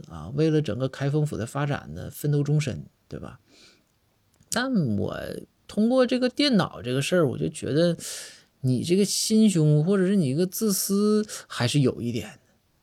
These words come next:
这公孙先生说，说：“大人，你这从哪儿看出来的？这电脑是放在我这儿，咱大伙儿用，但是大家不会用，这不是我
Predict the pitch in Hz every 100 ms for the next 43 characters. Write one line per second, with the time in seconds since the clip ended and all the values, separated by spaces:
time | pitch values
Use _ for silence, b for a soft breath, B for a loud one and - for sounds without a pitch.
0 | _ _ _ _ _ _ _ _ _ -
1 | - 123 117 123 117 113 110 117 131 -
2 | 156 160 156 117 117 170 - - 185 156
3 | - - - 202 202 190 165 156 147 143
4 | B B 190 214 202 143 143 185 196 196
5 | 175 - 123 151 160 185 202 185 143 147
6 | 175 147 175 175 180 175 180 151 143 175
7 | 170 156 165 160 175 B B B B 123
8 | 127